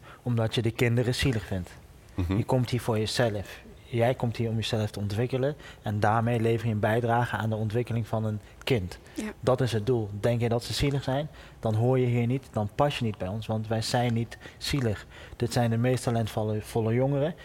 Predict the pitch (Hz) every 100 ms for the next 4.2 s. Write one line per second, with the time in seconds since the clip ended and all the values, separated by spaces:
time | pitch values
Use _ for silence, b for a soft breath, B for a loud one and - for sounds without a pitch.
0 | B - 107 107 110 113 - 113 127 120
1 | 113 117 107 104 113 131 139 110 110 101
2 | 98 92 - B B - 117 - 139 135
3 | 123 107 117 107 104 101 110 107 B B
4 | B -